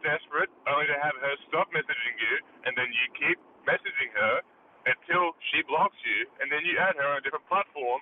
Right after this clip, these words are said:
and say, "What did I do wrong? Ha ha." And then she blocks you on that. And you see her in person,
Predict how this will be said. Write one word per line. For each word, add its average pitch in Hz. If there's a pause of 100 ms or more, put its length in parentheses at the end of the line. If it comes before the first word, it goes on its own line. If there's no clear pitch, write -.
and 131 (100)
say, 147 (240)
"What 139
did 143
I 147
do 147
wrong? 151 (100)
Ha 127
ha." 135 (400)
And -
then 113
she -
blocks -
you 147
on 156
that. 175 (240)
And 104
you 110
see 139
her 143
in 160
person, 208